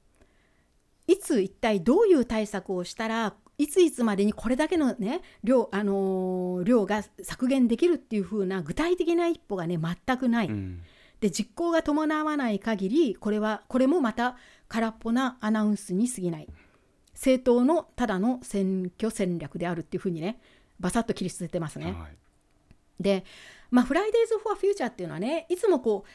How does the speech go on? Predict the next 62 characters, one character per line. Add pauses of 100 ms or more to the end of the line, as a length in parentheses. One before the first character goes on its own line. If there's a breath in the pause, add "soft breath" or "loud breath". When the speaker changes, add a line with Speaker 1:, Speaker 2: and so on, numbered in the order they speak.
Speaker 1:
あ
の、
政
府
は、
政
治
家
は、 (300 soft breath)
あ
の
ー、
具
体
的
な
対
策
を
何
も
し
な
い
っ
て
い
う
風
に
言
っ
て
る
ん
で
す
が、
Speaker 2:
う
ん。
Speaker 1:
じ
ゃ
あ、 (240 loud breath)
彼
ら
が
言
う
具
体
的 (200)
対
策
と
は
何
か
っ
て
い
う
と、